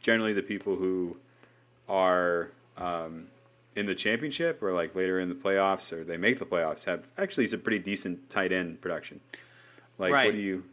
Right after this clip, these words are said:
Speaker 1: what do you feel about that?
Speaker 2: So I, I do think that it's an important position. Um, most leagues, you're starting one every week.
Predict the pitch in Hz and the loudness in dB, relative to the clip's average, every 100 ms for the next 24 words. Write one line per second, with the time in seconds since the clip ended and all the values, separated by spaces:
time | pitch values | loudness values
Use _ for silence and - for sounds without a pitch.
0 | - 101 101 92 101 87 82 80 87 78 | -4 0 0 0 2 2 0 -4 -4 -4
1 | 85 _ _ _ - - 143 135 131 135 | -6 _ _ _ -20 -2 2 4 4 2
2 | 131 127 127 131 139 139 131 120 - - | 2 2 2 -2 -2 0 -2 -2 -8 -8
3 | 117 107 104 104 104 98 117 110 98 110 | -6 -4 -6 -8 -8 -6 -4 -4 -4 -8
4 | 98 110 104 110 110 107 - 98 95 92 | -2 -2 -2 -6 -8 -12 -8 -2 0 0
5 | 87 - 110 104 101 - 104 101 104 98 | -4 -10 -4 -2 -2 -2 -2 0 -2 -6
6 | - 92 87 - 95 92 87 82 92 95 | -12 -8 -8 -2 0 0 -4 -8 -6 -2
7 | 101 104 90 _ 101 98 92 92 98 104 | -2 -4 -12 _ -8 -6 -4 -4 -4 -6
8 | - | -12